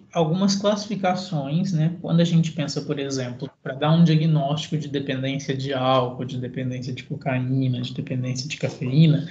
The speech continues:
os critérios são exclusivos pra cada, é, substância,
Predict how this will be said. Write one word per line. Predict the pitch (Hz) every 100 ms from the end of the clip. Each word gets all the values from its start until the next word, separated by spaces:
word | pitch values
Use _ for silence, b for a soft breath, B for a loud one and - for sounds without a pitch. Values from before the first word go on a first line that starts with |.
| B B B B B -
os | 196
critérios | - 175 165 185 185 190 - - - _ _
são | - - 185 185
exclusivos | - 208 185 180 208 -
pra | - - 196
cada, | - 190 190 202 - - _ -
é, | 175 151 143 135 - - _ _ _ _ _
substância, | - 190 190 202 208 180 151 - - 135